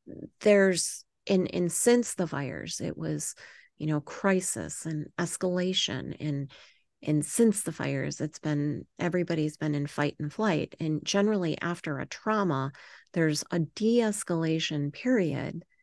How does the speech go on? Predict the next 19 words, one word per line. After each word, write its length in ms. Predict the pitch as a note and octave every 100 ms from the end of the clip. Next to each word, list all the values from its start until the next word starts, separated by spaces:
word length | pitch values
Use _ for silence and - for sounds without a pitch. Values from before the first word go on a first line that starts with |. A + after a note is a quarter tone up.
| _ _ _ _ _ -
that 260 | F#3 F3
occurs 800 | D#3+ - - B3+ G#3 D3+ C#3+ -
where 180 | - F3+
people 360 | F3+ - C4 B3
can 480 | - G3 E3 D#3 - _ _ _ _ _ _
eventually 800 | G3+ F#3+ G#3+ A3+ G#3+ G3+ D#3+ D3
start 460 | D3 - F#3 E3+ - -
to 160 | D#3
heal. 600 | D#3+ - F#3 F3 C3+ - - - - - _ -
And 160 | F3
that's 340 | G3 F4 - -
not 200 | D#4 C4
happened 460 | - G#3 G#3 D#3
yet. 220 | C#3+ F#2+ - -
And 140 | F#3
it's 200 | G#3+ B3+
been 240 | - G3+ E3
four 280 | - E3+ D3+
months. 540 | C#3+ C#3+ D3+ - -